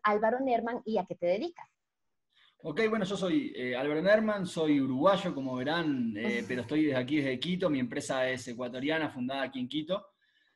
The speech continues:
Speaker 1: Ya.
Speaker 2: Eh, y bueno, antes de estar
Speaker 1: ¿Qué
Speaker 2: aquí,
Speaker 1: tiempo estás acá?
Speaker 2: llevo dos años y medio casi, un
Speaker 1: ¿Y
Speaker 2: poquito
Speaker 1: por qué,
Speaker 2: menos que eso.
Speaker 1: y por qué tienes el honor de estar aquí en nuestro bello país? <laughs>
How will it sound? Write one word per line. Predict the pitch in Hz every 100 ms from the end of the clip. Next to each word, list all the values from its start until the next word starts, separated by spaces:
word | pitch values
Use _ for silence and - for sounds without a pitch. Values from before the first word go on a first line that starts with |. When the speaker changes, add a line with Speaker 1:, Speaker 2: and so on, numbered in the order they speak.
| -
Speaker 1:
Ya. | 151 139
Speaker 2:
Eh, | 135 131 127 127 120 120
y | 156
bueno, | 185 180
antes | 185 196
de | 196
estar | 185 196
Speaker 1:
¿Qué | 185
Speaker 2:
aquí, |
Speaker 1:
tiempo | 202 214
estás | 208 185
acá? | 339 320 269 - - - _ _ _ _ -
Speaker 2:
llevo | - 202 196 180 175 156 151
dos | 156 190 196
años | 190 190 180 165 151 131 -
y | 135 131 127
medio | 175 226 208 170 143
casi, | 147 131 117 110
un | - - -
Speaker 1:
¿Y | 190
Speaker 2:
poquito | 302 240
Speaker 1:
por | -
qué, | 302
Speaker 2:
menos | 349
que |
eso. | - -
Speaker 1:
y | 226
por | 233 240 240
qué | 302 320 -
tienes | 277 269 262
el | 226
honor | 196 247 339
de | 277
estar | 277 254
aquí | 247 269
en | 269
nuestro | 254 240 208 180
bello | 226 254 220
país? | - 135 208 196 _ -
<laughs> | - - 175